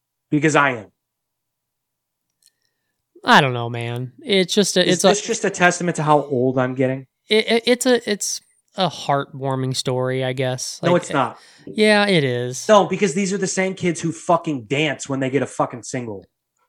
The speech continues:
Speaker 1: Like, fuck you. It's the first inning. You got a single. Calm down.
Speaker 2: So you're g-, so if your kid does that, you're gonna be mad?
Speaker 1: I'll be pissed. No, no, no, no.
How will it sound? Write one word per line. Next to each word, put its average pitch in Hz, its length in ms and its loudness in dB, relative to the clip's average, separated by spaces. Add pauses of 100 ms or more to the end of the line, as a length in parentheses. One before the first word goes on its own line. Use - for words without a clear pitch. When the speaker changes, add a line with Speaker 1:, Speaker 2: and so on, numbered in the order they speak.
(140)
Speaker 1:
Like, 165 120 -8
fuck 214 300 -4
you. 113 240 -4 (440)
It's 170 200 -2
the 196 100 2
first - 340 -2
inning. 110 240 -2 (1300)
You 147 100 -2
got 165 120 4
a 147 40 0
single. 120 460 -4 (120)
Calm 175 280 -2
down. 117 300 2 (1800)
Speaker 2:
So - 160 4
you're 202 140 10 (120)
g-, - 60 -8
so 208 140 6
if 180 120 4
your 185 140 4
kid 180 260 2
does 151 180 4
that, 139 140 2
you're 139 140 2
gonna 147 120 2
be 151 120 0
mad? 151 320 -2 (520)
Speaker 1:
I'll 151 100 6
be 156 100 6
pissed. - 520 2 (720)
No, 175 200 6
no, 190 160 4
no, - 20 4
no. 131 180 0